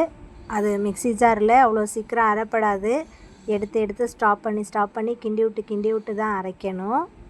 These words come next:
இப்போ நம்ம வெல்லத்தையும் சேர்த்துடலாம்.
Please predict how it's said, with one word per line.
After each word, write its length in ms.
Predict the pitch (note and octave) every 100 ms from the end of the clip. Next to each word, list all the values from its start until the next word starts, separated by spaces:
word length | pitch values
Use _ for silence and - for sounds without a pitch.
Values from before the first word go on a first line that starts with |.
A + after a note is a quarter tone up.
| - - - - - - - - - - - - - - - - - C4+ A3 A3+ - F4+ D#3+ - - - - - - - - - - - - - - - - - - - - -
இப்போ 200 | - - B3+
நம்ம 220 | A3 A3+ C#4
வெல்லத்தையும் 520 | A3 G#3+ A3 A3+ A3+ G#3+
சேர்த்துடலாம். 500 | F#3+ - F#3 F3+